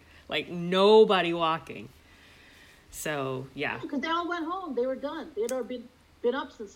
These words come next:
Speaker 2: five in the morning, standing in line
Speaker 1: Yeah.
Speaker 2: or to get whatever,
Speaker 1: And I think they
Speaker 2: you
Speaker 1: should
Speaker 2: know.
Speaker 1: start closing
Speaker 2: It
Speaker 1: early on, um, what is it I'm looking?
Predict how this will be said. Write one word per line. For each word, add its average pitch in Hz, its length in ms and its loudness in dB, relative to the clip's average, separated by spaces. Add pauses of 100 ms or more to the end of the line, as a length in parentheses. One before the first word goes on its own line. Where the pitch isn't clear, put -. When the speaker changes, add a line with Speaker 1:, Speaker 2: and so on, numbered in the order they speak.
Speaker 2:
five 214 220 -6
in 196 80 -12
the 190 60 -14
morning, 233 440 -12 (100)
standing 202 340 -12
in 196 60 -10
line 190 360 -6
Speaker 1:
Yeah. 143 280 -6
Speaker 2:
or - 40 -6
to - 60 -16 (140)
get 196 180 -4 (160)
whatever, 208 640 2 (240)
Speaker 1:
And 208 80 0
I 247 80 2
think 392 160 4
they 339 140 4
Speaker 2:
you 226 80 4
Speaker 1:
should 196 160 0
Speaker 2:
know. - 20 -4
Speaker 1:
start 208 300 0
closing 196 360 2
Speaker 2:
It - 40 -12
Speaker 1:
early 190 400 0
on, 151 360 -6 (120)
um, 143 460 -8 (760)
what 165 140 -2
is 156 160 -4
it 139 160 -4 (180)
I'm 147 160 -6
looking? 143 360 -8